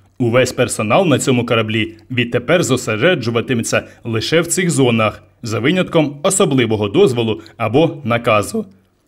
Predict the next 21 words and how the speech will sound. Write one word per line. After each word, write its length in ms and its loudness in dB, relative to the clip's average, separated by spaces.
Він 180 2
повернувся 540 0
до 100 0
найближчого 540 0
комунікатора, 800 0
повторив 420 2
наказ, 420 2
а 60 4
потім 320 0
додав: 440 -2
"Керівники 480 2
відділів, 460 -2
будьте 320 2
готові 440 2
відповідати 600 0
на 100 -2
запитання, 640 -2
що 180 -2
стосуються 720 0
ваших 360 0
спеціальностей. 1000 -2